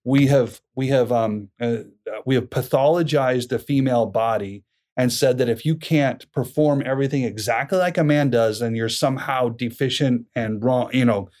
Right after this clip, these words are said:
and falling short. And so if a pregnancy gets in the way of you pursuing a career the way a man does, then we need to be able, you have, like, a constitutional right to have that thing removed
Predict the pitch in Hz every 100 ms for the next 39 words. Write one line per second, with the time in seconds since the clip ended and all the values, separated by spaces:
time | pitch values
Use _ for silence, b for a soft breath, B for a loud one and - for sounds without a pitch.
0 | b - 120 120 131 127 110 - 123 104
1 | - _ _ _ 123 151 117 123 - -
2 | 170 156 160 127 139 147 127 117 131 131
3 | 120 110 - 123 107 123 135 127 120 117
4 | _ _ _ 151 - 160 147 151 139 127
5 | 123 120 117 117 127 127 113 101 101 101
6 | b b b 135 123 131 139 127 120 127
7 | 127 127 131 120 113 98 - - 143 139
8 | - 143 123 123 107 113 110 - 107 117
9 | 104 101 - 113 107 101 117 107 98